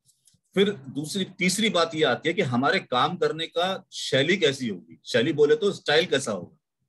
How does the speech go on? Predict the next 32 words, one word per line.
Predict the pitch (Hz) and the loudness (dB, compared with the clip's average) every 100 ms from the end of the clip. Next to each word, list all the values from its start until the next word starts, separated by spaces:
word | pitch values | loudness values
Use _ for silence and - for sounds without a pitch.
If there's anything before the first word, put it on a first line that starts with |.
| - | -6
हमारे | 120 123 | -2 -2
काम | 120 110 110 | -2 -4 -4
करने | 92 78 | -8 -12
का, | 78 _ _ _ _ _ _ _ _ _ _ | _ _ _ _ _ _ _ _ _ _ _
काम | 120 143 | -2 0
करने | 151 156 | 0 0
का | 180 | -2
functioning | 175 135 135 165 185 180 | -2 0 2 2 0 -4
हमारी | 127 139 | -2 -2
कैसी | 139 127 127 | 0 -2 -2
होगी, | 110 117 151 | -6 -6 -10
स्टाइल | - 127 151 | -2 0 0
कैसा | 117 113 | -2 -4
होगा, | 90 85 - _ _ _ _ _ | -8 -10 -20 _ _ _ _ _
तो | 151 151 | -6 -4
उसके | 156 151 202 | -6 -2 -2
लिए | 190 196 | 2 2
राशि | 156 131 160 | 2 0 -4
depend | 131 131 135 | -8 -6 -4
करती | 123 139 | -6 -8
है | 151 | -8
कि | |
दसवें | 143 117 151 107 | -2 -2 -2 -4
भाव | 104 | -4
में | 123 156 | -6 -4
कौन | 107 107 | -6 -6
सी | 156 | -8
राशि। | 165 90 - - _ _ _ _ _ _ _ - | -6 -6 -8 -18 _ _ _ _ _ _ _ -4
तो | |
वो | 131 196 | 0 2
देखिए | 151 127 107 90 | 0 0 0 -2
आप। | 78 | -4